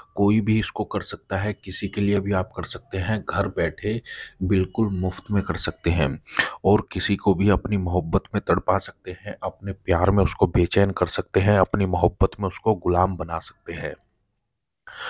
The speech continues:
ठीक है, कोई भी इसको कर सकता है,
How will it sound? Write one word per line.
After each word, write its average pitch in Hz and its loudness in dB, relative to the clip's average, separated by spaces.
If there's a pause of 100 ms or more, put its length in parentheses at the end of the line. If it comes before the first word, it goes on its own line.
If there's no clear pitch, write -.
(280)
ठीक - -4
है, 117 4 (340)
कोई 110 6
भी 117 4
इसको 110 0
कर 95 -2
सकता - -6
है, 85 -2